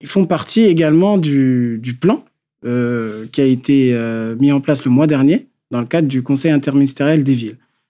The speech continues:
Dans ce cadre-là, on a entendu parler d'une enveloppe, on a entendu, c'est une réalité, hein, d'une enveloppe de trois virgule trois milliards d'euros. Ces trois virgule trois milliards d'euros, moi, de ce que j'ai pu voir, est divisé en deux parties. On a une partie de deux milliards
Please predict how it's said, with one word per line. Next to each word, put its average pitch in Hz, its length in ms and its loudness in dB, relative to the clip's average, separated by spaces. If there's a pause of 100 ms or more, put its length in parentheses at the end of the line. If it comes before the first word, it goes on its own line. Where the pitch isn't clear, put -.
(140)
Dans 147 120 2
ce 139 120 -2
cadre-là, 160 720 0 (480)
on 135 140 2
a - 20 2
entendu 156 360 0
parler 160 260 0
d'une 143 180 2
enveloppe, 147 480 0
on 135 120 0
a 143 40 2
entendu, 147 380 0
c'est 127 160 -8
une 123 100 -2
réalité, 147 440 0
hein, 82 120 -8 (140)
d'une 147 120 2
enveloppe 170 240 2
de 160 80 2
trois 185 200 0
virgule 170 240 2
trois 175 180 -2
milliards 156 300 2
d'euros. 131 280 -8 (640)
Ces 160 80 0
trois 277 240 0
virgule 170 320 2
trois 240 260 0
milliards 147 360 2
d'euros, 165 420 0 (560)
moi, 165 180 4
de 160 120 2
ce - 100 -6
que 160 140 0
j'ai 131 260 0
pu 131 260 -8
voir, 160 540 -2 (500)
est 156 100 0
divisé 151 520 2
en 160 140 0
deux 151 160 2
parties. - 400 -6 (200)
On 143 140 2
a 160 80 4
une 175 120 4
partie 170 320 -2
de 127 100 0
deux 139 180 2
milliards 160 460 2